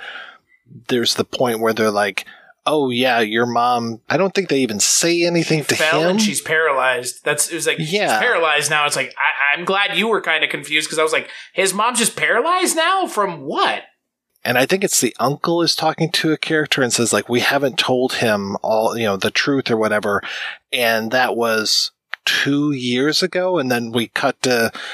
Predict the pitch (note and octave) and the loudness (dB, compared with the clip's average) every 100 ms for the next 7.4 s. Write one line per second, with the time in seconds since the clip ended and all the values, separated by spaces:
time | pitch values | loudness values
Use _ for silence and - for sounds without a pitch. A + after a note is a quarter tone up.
0 | - - - A2 G#2+ G#2 A2+ A#2+ B2+ B2+ | -14 -10 -2 0 0 0 0 0 0 0
1 | A#2+ A2 - B2 A#2 - G#2+ - _ _ | 0 0 0 0 0 0 -2 -4 _ _
2 | - - B2+ B2 A#2+ A#2 A#2 A#2 - A#2+ | -20 -4 0 0 0 0 0 2 2 0
3 | - - A#2 - A#2 - G#2+ A2+ - - | -2 -2 -2 -2 -2 0 2 2 0 0
4 | C#3+ D3 - F#3 F3 F3+ - G3+ C#3 C3+ | 0 0 0 0 2 0 0 0 0 0
5 | - - - F3 C3+ - - F#3 C#3 G3+ | 0 0 0 0 0 -2 -2 -2 0 2
6 | G3+ F3 C3 - D3+ F3 F3+ F3+ - F#3 | 2 2 0 0 0 0 0 0 0 0
7 | D3+ A#2+ - | 2 2 0